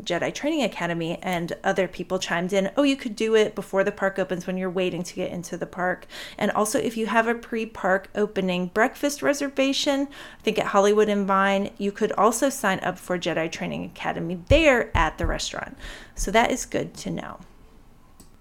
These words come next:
So my third step for avoiding long waits is to take full advantage of the FastPass system.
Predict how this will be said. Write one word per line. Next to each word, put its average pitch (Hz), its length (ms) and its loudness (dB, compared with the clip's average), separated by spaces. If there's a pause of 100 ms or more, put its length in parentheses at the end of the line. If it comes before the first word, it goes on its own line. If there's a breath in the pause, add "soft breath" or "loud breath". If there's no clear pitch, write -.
(600)
So - 160 -10
my 339 140 2
third 381 500 0
step - 580 -2
for 180 560 -4
avoiding 202 500 -2
long 196 280 0
waits 165 360 -6
is - 180 -6
to 240 100 -4
take 294 320 -2
full 320 440 0
advantage 202 680 -2
of 170 200 -6
the 202 80 -4
FastPass 233 880 -4
system. - 480 -12